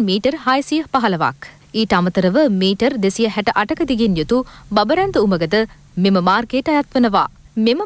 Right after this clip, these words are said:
මාර්ගයේ ප්‍රධානම දුම්රිය ස්ථාන බෙලියත්තේ ස්ථාපිත කිරීමට නියමිතයි.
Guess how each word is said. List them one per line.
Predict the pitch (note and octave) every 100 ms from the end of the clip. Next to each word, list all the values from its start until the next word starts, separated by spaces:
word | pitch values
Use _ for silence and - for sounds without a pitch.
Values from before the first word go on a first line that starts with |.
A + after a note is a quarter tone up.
| C#4
මාර්ගයේ | F#3+ A3+ C4+ F#4 -
ප්‍රධානම | D#4 A3+ A#3+ D4 C4+ G3
දුම්රිය | G3+ G#3+ G3+
ස්ථාන | - F3 F3 E4 - F#3+
බෙලියත්තේ | G3+ G#3 G#3+ - A3 G#3
ස්ථාපිත | G#3+ A3+ D#4+ D#4+
කිරීමට | - A#3+ F3+ F#3+ A3
නියමිතයි. | G3+ F3+ D#3+ C3+